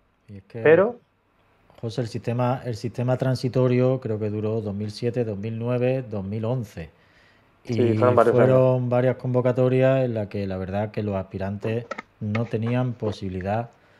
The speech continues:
Speaker 1: o muy pocas posibilidades o ninguna, dependiendo del tribunal, dependiendo de la especialidad,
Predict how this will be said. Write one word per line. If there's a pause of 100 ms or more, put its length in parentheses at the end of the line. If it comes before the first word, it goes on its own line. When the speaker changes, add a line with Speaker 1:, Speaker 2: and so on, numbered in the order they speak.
(240)
Speaker 1:
o
muy
pocas
posibilidades
o
ninguna,
dependiendo
del
tribunal,
dependiendo
de
la
especialidad,